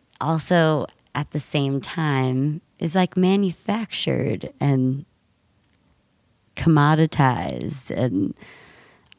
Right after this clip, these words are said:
I don't know. There's so many examples of artists that make songs that get used for the wrong reasons. Just like there's examples of artists that write songs to get an audience and proceed in the industry that, like, maybe they just weren't really down with or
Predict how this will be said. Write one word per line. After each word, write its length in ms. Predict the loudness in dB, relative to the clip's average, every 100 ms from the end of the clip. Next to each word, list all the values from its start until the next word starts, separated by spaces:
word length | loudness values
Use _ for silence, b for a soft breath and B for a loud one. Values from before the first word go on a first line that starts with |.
| _ 2
I 120 | 6
don't 160 | 6
know. 300 | 6 4 2 6
There's 380 | 6 6 4 -8
so 220 | 2 6
many 160 | 8 8
examples 560 | 8 6 6 6 4 2
of 160 | 0 2
artists 380 | 4 4 2
that 180 | -2 -2
make 240 | -2 -2 -2
songs 540 | 4 6 6 4 2
that 140 | 0
get 160 | 0 -2
used 340 | 4 4 4
for 140 | 4 4
the 140 | 4
wrong 320 | 4 2 2
reasons. 640 | 2 2 0 -4 -4 -6 -8 B B B B B
Just 260 | 0 0 4
like 240 | 2 0
there's 260 | 2 2 2
examples 600 | -2 2 2 2 0 0
of 120 | 0
artists 440 | 2 2 2 0 4
that 260 | 6 4 -2 -10
write 320 | 4 4 4 2
songs 560 | 6 6 8 6 2
to 100 | 0
get 380 | 0 2 2 0 -2
an 140 | 2 4
audience 640 | 4 4 4 2 0 -2
and 360 | -2 -2 -4 -8 _
proceed 400 | 0 2 4 4
in 140 | 4
the 80 | 2
industry 540 | 2 2 2 -2 0
that, 180 | 0 0
like, 240 | -2 -4 -2
maybe 280 | -4 -4
they 160 | -4 -4
just 260 | -6 -8 -4
weren't 180 | -4 -4
really 220 | -8 -6
down 320 | -6 -8 -8
with 260 | -10 -12 -12
or 80 | -12